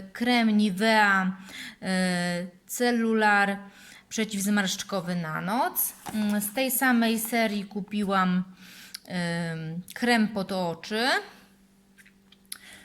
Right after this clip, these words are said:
em, antyperspirant Rexona, mm, ponieważ to mój ulubiony,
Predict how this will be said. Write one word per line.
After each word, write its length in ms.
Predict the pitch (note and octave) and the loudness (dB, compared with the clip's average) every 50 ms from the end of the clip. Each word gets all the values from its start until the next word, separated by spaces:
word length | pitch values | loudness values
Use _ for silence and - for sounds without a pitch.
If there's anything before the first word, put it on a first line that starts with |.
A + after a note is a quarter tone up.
| - - | -16 -6
em, 460 | - B3 B3+ C4 C4+ C4+ C4+ C4+ C#4 B3+ - - - - _ _ _ _ - | -2 0 2 2 2 2 0 -2 -2 -4 -6 -14 -20 -20 _ _ _ _ -6
antyperspirant 1200 | - - D#4 E4 D4+ - E4 D#4+ - D4+ C#4+ C#4+ - - - D4 D4 C4+ C4+ C#4 C4+ C4 B3 B3 | -2 0 0 0 0 -4 -6 0 0 0 0 0 -4 -6 -4 -2 0 2 4 4 4 4 2 0
Rexona, 1120 | C4+ - B3 B3 C4+ C4+ C4+ C4+ - - - C#4+ C4+ B3+ B3+ B3 B3 B3+ B3 B3 B3 B3 B3 A#3+ B3+ B3 - - - | 0 -2 0 0 0 0 -2 -4 -8 -4 -2 0 2 2 2 4 4 6 6 6 6 4 2 -2 -6 -14 -16 -10 -6
mm, 360 | A#3+ A#3+ A#3+ A#3+ A#3+ A#3+ A#3+ A#3+ - - - - - - - - _ _ _ - | -2 -2 0 0 0 0 -2 -6 -12 -18 -20 -20 -20 -20 -20 -20 _ _ _ -8
ponieważ 380 | - A3+ A3 A3 G#3 A3+ G#3+ - | -4 -2 0 0 0 0 -2 -2
to 120 | - G3+ | -4 -4
mój 160 | G3 G3 G3 | -4 -2 -4
ulubiony, 840 | - - E3+ F3 F3 E3+ F#3 A3 B3+ C4 C4+ C4 B3+ B3+ B3+ B3 B3 | -4 -4 -6 -6 -6 -6 -4 -2 -2 0 2 2 2 4 4 4 4